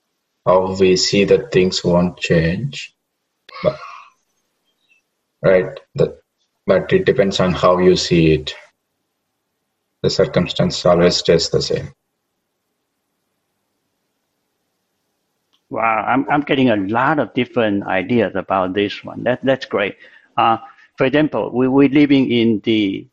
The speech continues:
Speaker 2: planet Earth, and then sun rises in the east. So that doesn't change, at least the place that we're living right now. Um,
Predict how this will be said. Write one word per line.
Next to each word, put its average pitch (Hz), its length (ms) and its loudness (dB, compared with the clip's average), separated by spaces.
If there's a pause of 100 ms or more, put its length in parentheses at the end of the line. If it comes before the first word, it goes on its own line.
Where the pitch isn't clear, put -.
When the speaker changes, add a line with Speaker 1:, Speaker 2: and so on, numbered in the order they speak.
Speaker 2:
planet 117 500 0
Earth, 104 320 -2 (300)
and 107 140 -4
then 98 100 -4
sun 107 460 -2 (440)
rises 107 560 -4
in 107 140 -2
the 98 160 -6
east. 95 440 -10 (180)
So - 180 -12
that 104 320 -2
doesn't 110 400 -2
change, - 460 -10 (600)
at 104 140 0
least 127 360 0 (840)
the 107 80 -6
place 113 300 -2
that 107 120 0
we're 113 180 0
living 107 360 0
right 90 200 -4
now. 87 200 -6 (960)
Um, 90 720 -2